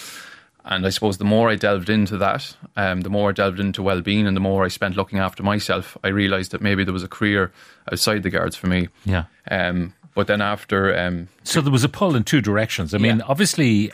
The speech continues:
Speaker 2: um, you loved your career as a guard,
Speaker 1: Mm.
Speaker 2: 'cause you couldn't have, uh, become a guard if you didn't really want to do that job.
Speaker 1: Mm.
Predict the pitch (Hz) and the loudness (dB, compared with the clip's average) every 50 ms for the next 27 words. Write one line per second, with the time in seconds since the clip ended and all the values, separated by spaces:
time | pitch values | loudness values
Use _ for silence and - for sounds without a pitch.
0 | - - 92 87 82 87 92 87 92 107 98 101 110 107 95 - 104 92 87 - | -4 -2 -2 0 0 0 -2 0 2 2 2 2 2 0 0 0 0 -2 -2 -2
1 | - 98 98 90 80 73 73 90 - - 82 76 98 101 101 82 98 - - 143 | -2 0 2 2 0 0 -4 -6 -2 -2 -2 -2 -2 -6 -4 -2 -2 2 2 2
2 | - 107 90 85 82 82 76 - - 92 85 80 - - - 117 107 92 85 - | 2 2 -2 -2 -4 -8 -10 -10 -8 -6 -6 -4 -4 -2 0 0 0 0 0 0
3 | 85 80 78 76 85 - - 98 80 - 98 82 92 87 95 101 87 85 78 71 | 0 0 0 -2 -4 -6 -4 -4 0 0 0 2 2 2 2 2 2 0 0 -2
4 | 69 _ - - - _ - - 95 107 107 104 - - - 117 98 107 95 90 | -4 _ -16 -20 -20 _ -8 -2 0 0 0 0 -2 -2 -2 2 4 4 4 4
5 | 82 80 82 85 - - 113 101 85 76 78 98 90 87 | 2 0 -2 -2 0 0 0 0 0 -2 -4 -6 -6 -8